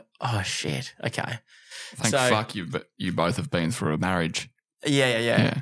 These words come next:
Speaker 2: Yeah.
Speaker 1: Um, and, uh, so luckily I was able to, like,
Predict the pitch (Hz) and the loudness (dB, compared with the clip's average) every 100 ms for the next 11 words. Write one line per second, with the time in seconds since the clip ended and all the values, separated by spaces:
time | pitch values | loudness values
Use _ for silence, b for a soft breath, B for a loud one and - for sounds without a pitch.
0 | - b b b - 117 110 107 107 107 | -8 b b b 0 2 4 2 0 -4
1 | 135 _ _ - _ - 113 113 110 110 | -10 _ _ -20 _ -6 -2 0 0 -2
2 | 107 107 107 104 101 - _ _ _ _ | 0 0 0 -2 -4 -8 _ _ _ _
3 | _ _ _ _ _ _ _ - - 120 | _ _ _ _ _ _ _ -6 0 4
4 | 120 123 123 110 107 107 101 107 104 101 | 4 4 2 4 4 2 0 0 0 0
5 | - | -4